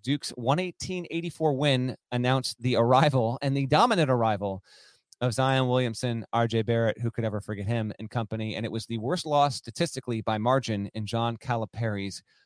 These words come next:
coaching career. Mike Krzyzewski is six and two all time against Kentucky. Uh, and Duke has opened the season three times in its history against U K. All three were Duke wins.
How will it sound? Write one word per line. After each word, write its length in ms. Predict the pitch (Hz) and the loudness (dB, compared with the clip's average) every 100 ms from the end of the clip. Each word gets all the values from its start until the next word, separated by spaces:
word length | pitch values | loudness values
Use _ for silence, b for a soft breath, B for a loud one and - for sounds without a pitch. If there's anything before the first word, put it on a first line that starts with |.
| _ - | _ -2
coaching 380 | 120 - 101 | -2 -2 -10
career. 400 | 95 110 113 98 87 | -10 -6 -4 -4 -2
Mike 160 | 175 | -2
Krzyzewski 560 | - - 190 - 143 98 _ _ | -2 2 2 2 -4 -6 _ _
is 140 | 110 - | -12 -6
six 240 | 226 - | -6 -4
and 100 | 214 | -2
two 340 | - 233 123 - _ - | 0 2 2 -2 _ 0
all 140 | 131 | 0
time 300 | - 127 120 | 2 0 0
against 260 | 120 120 - | -2 -6 -6
Kentucky. 560 | 120 - 139 175 208 - B B B B B | -6 0 0 0 -8 -12 B B B B B
Uh, 260 | 117 123 120 | -2 0 0
and 100 | 127 | 0
Duke 140 | 208 | 0
has 120 | 185 - | 0 4
opened 300 | 220 262 196 | 6 6 2
the 60 | |
season 380 | 143 156 139 139 | 2 0 0 -2
three 220 | - 175 | -2 -4
times 300 | 208 180 170 | 2 2 2
in 80 | 156 | -2
its 100 | 143 | -4
history 380 | 151 - 143 123 | -4 0 0 0
against 380 | 123 120 - - | 0 -2 -4 -10
U 200 | 117 120 | -2 -2
K. 340 | - 120 120 - | 2 2 2 2
All 200 | 135 170 | 4 4
three 440 | 170 156 156 139 - | 2 -2 0 0 -2
were 220 | 120 127 | -2 -2
Duke 320 | 113 127 - | 0 -2 -2
wins. 500 | 110 135 87 80 - | -2 0 -2 -8 -12